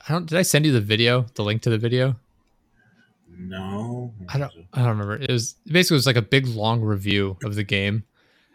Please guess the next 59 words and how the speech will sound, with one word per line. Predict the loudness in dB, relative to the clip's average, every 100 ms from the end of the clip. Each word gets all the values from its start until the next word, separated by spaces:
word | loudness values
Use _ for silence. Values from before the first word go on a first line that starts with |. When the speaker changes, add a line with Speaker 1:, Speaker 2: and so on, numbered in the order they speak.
| _
Speaker 1:
and, | 2 4 4
like, | 4 2 -2 -14 _ _ _ _ _ -4
in | 2
the | 4
middle | 6 6 6 6
of, | 4 2
like, | 2 2
the, | 0
the | 0 0
game, | 4 4 4 2
you'll | 0
be, | 2 4
like, | 2
marching | 2 0 2 2
down | 2
the | 0
field | 2 2 2
on | 0
your, | -2 -6 _
on | -4 -2
your | -2
drive, | 0 0 0 -2 _ _ _ _ _ _ -2
and | 4 4 4
it's | 4
like | 2
a | 2
house | 0 4 4 4
will | 0
just | 0 0
spawn | 0 2 2
in, | 2 0
like, | 0
a, | -2 2
a | 4
nice | 4 2
big | 2 2 4
house | 4 4 2
will |
just | 0 0
spawn | 0 2 2
into | 2 -2
the | -2
middle | 0 2
of |
the | 2
field, | 2 4 4 4 0 -12 -14 2
covering | 4 6 4
the | 4
entire | 6 6 6
field, | 6 4 6 6
and | 4
you're |
trying | 4 4
to | 2
play | 4 4
through | 4 4 6 6
it. | 4
<laughs> | 0 -18 _ _ _ -20 -20 _
It's | -20 -20